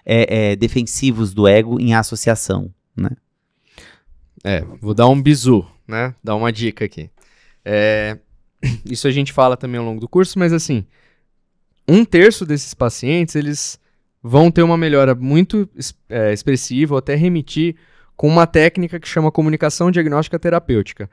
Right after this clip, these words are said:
Speaker 1: Uhum.
Speaker 2: Então esse pessoal já passou em pronto-socorro, já passou em médico, já passou em gente que fala, "Você não tem nada." E o "você não tem nada" vai reforçando. Então eu, quando <laughs> criança e adolescente, eu vou lá e desenho, né? Falo, "Ó, tá vendo? Aqui seu joelho não mexe mais."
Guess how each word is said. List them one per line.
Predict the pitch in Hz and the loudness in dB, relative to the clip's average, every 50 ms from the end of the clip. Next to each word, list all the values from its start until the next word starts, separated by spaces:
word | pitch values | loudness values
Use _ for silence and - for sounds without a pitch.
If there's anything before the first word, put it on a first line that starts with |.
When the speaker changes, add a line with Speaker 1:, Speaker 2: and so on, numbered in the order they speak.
| _ - | _ -10
Speaker 1:
Uhum. | 120 110 87 95 | -8 -8 -6 2
Speaker 2:
Então | 113 143 | 4 6
esse | 170 185 - 196 | 6 6 4 2
pessoal | - 175 147 - - 139 143 143 131 113 | -2 -2 -2 0 2 6 6 8 8 6
já | 113 135 135 | 4 -2 -6
passou | - 147 139 - - - 156 147 131 - _ | -8 -8 -10 -10 -4 -2 -2 -2 -2 -4 _
em | 113 131 139 147 139 113 | -10 -12 -10 -10 -12 -12
pronto-socorro, | - - - 131 139 139 135 - 123 - - 135 143 143 139 135 135 139 135 _ _ _ _ _ | -8 -4 -2 -2 -2 -2 -6 -10 -14 -6 0 2 4 4 4 4 2 -2 -4 _ _ _ _ _
já | _ - 123 - | _ -8 -8 -6
passou | - 120 - - 135 | -6 -8 -8 -8 -12
em | 120 | -10
médico, | 101 98 120 131 131 131 131 127 - - - | -6 -4 -2 -2 -2 -2 -4 -8 -12 -16 -18
já | 120 131 120 | -16 -16 -14
passou | - 120 113 - - 135 127 | -14 -14 -14 -14 -14 -14 -12
em | 123 120 113 110 104 107 | -12 -12 -14 -16 -16 -14
gente | 107 117 123 131 131 - | -10 -8 -8 -8 -8 -10
que | - 135 | -14 -8
fala, | - 139 131 135 127 | -2 0 0 0 0
"Você | 123 127 - - 151 143 | -2 -4 -8 -8 -8 -8
não | 147 147 147 | -8 -10 -12
tem | - 147 147 | -12 -12 -12
nada." | 151 143 135 123 117 110 107 98 98 101 101 _ _ _ _ _ _ _ _ _ _ _ _ _ _ _ | -12 -12 -10 -8 -6 -6 -6 -8 -10 -14 -16 _ _ _ _ _ _ _ _ _ _ _ _ _ _ _
E | - 131 | -2 0
o | 131 | 4
"você | 147 151 - - 190 190 | 4 2 2 0 -4 -2
não | 190 180 170 156 | -2 -2 -4 -4
tem | 131 131 120 | -6 -8 -6
nada" | 123 139 156 175 180 170 165 | -4 -2 -2 0 0 0 -4
vai | 143 147 151 165 170 | -2 0 0 0 0
reforçando. | 160 156 - - - - - - - 160 120 110 101 101 - _ _ _ _ _ _ | -2 -4 -6 -8 -10 -10 -10 -6 -6 -4 -4 -4 -6 -10 -16 _ _ _ _ _ _
Então | - 135 139 151 151 | -4 -2 0 2 4
eu, | 147 160 | 4 4
quando | 156 - 165 156 156 143 120 - | 2 2 -4 -4 -4 -6 -6 -8
<laughs> | - - _ | -16 -20 _
criança | - 131 127 120 127 - | -6 -2 -2 -2 -2 -4
e | 127 | -4
adolescente, | 120 120 117 - 139 131 | -4 -4 -4 -4 -6 -6
eu | 139 123 | -4 0
vou | 131 127 | 2 2
lá | 120 123 135 | 2 2 0
e | 143 | -2
desenho, | 135 139 156 160 139 135 123 120 117 110 | -2 -2 -2 -2 0 -2 -4 -4 -4 -8
né? | 107 113 131 _ _ _ _ _ _ _ - - | -10 -14 -16 _ _ _ _ _ _ _ -20 -10
Falo, | - - 143 143 | 0 2 4 6
"Ó, | 127 110 | 6 4
tá | 101 - 120 117 | 2 0 -6 -6
vendo? | 120 143 143 131 120 | -4 -4 -4 -4 -4
Aqui | 117 - 131 | -6 -8 -8
seu | - - 147 139 | -4 -4 -4 -4
joelho | 131 143 139 139 147 156 165 165 | -2 -2 0 2 2 2 2 0
não | 165 | -2
mexe | 160 147 131 127 120 - - | 0 0 0 0 0 -2 -6
mais." | 123 127 143 151 139 123 113 - - - | -2 0 2 2 2 0 -2 -6 -12 -18